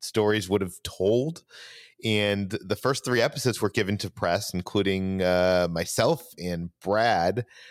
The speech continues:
Uh, the early buzz has hit the web. Brad, what, w-, before you tell us what you think, and before I tell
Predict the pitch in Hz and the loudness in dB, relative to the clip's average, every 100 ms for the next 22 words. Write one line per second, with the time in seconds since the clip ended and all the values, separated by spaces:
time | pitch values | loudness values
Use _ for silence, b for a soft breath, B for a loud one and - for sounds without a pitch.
0 | B - 90 - 143 139 131 117 113 110 | B -2 0 2 2 2 2 2 2 0
1 | - 95 - 127 117 - 101 87 101 95 | -4 -6 -2 -2 -2 0 0 4 4 4
2 | 87 82 b b b _ - 110 101 117 | 2 -4 b b b _ 0 2 2 2
3 | 117 117 - 113 - 175 170 139 143 131 | 0 -6 -6 -6 0 0 2 0 0 2
4 | 117 101 101 85 82 101 120 107 76 69 | 2 2 0 -2 -2 0 0 -2 -6 -6
5 | 67 78 82 - 92 95 101 92 | -8 -14 -6 0 0 2 0 0